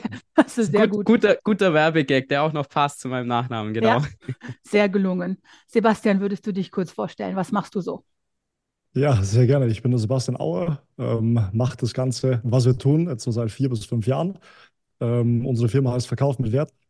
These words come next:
Speaker 3: und wir haben uns, äh, positioniert auf LinkedIn, sprich wir machen planbare Kundengewinnung über LinkedIn, sowohl als Beratung als auch, äh, als Agenturdienstleistung, je nachdem,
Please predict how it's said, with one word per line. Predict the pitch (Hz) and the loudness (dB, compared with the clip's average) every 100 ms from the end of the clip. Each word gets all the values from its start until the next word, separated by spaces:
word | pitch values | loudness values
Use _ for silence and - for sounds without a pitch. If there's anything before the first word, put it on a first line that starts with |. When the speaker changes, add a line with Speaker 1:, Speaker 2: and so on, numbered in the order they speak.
| _ - | _ -6
Speaker 3:
und | 117 | -4
wir | 113 | -2
haben | 117 117 | -2 -2
uns, | 117 113 113 | -4 -6 -6
äh, | 117 110 110 | -8 -8 -8
positioniert | - 120 120 - 120 131 135 - | 0 2 2 0 2 2 2 -2
auf | 113 117 104 - | -4 -4 -6 -6
LinkedIn, | 110 110 156 151 190 | 0 2 2 0 -2
sprich | 185 - 117 | -2 -2 -2
wir | 120 | 0
machen | 117 120 | 0 0
planbare | 113 120 127 123 120 | 0 0 0 -2 -2
Kundengewinnung | 107 131 127 120 120 123 117 _ _ _ _ _ _ _ - | 0 -2 0 0 0 -2 -4 _ _ _ _ _ _ _ 0
über | 175 160 | 4 6
LinkedIn, | 165 165 156 160 156 | 4 4 2 0 -2
sowohl | - 123 123 131 | -4 0 2 2
als | 120 107 | 0 -4
Beratung | - 120 135 143 147 143 - - _ _ - | -4 -2 -2 0 -2 -2 -8 -20 _ _ -6
als | 127 120 | -2 -2
auch, | - 113 110 - - | -2 -2 -2 -4 -6
äh, | |
als | 110 117 107 | -4 -4 -4
Agenturdienstleistung, | 113 110 170 185 - 143 139 147 139 | -2 2 4 4 2 0 0 0 -2
je | 120 | 0
nachdem, | 120 117 117 120 120 | -2 -2 -2 -2 -2